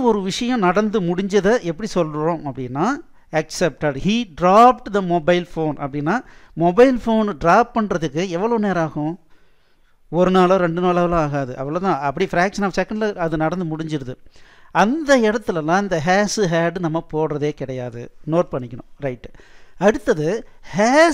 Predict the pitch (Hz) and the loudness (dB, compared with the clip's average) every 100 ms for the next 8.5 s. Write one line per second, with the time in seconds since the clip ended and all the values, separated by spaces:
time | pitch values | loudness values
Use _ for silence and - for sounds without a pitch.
0 | - 208 240 247 247 214 180 220 214 196 | 0 -2 0 2 0 0 6 6 6 4
1 | 196 170 160 202 196 160 190 208 202 277 | 0 -2 -2 -2 -2 -2 -2 -2 -2 0
2 | 262 180 160 208 262 262 202 214 208 214 | 0 0 0 0 0 -4 -4 -2 -2 -2
3 | 196 160 165 160 165 151 139 127 120 123 | -4 -6 -6 -4 -4 -6 -8 -12 -14 -6
4 | 147 226 240 - - - - - - 147 | -4 -4 -6 -20 -20 -20 -20 -20 -16 -6
5 | 170 160 131 190 285 311 269 254 254 208 | -2 -2 0 0 0 -2 4 6 6 2
6 | 170 165 190 247 175 190 226 233 247 208 | 0 -2 0 -2 0 0 0 -2 -6 -4
7 | 196 185 185 196 - 170 214 202 180 135 | -4 -2 -2 -4 -4 -4 -2 -2 -4 -6
8 | 131 120 127 170 | -8 -8 -2 -2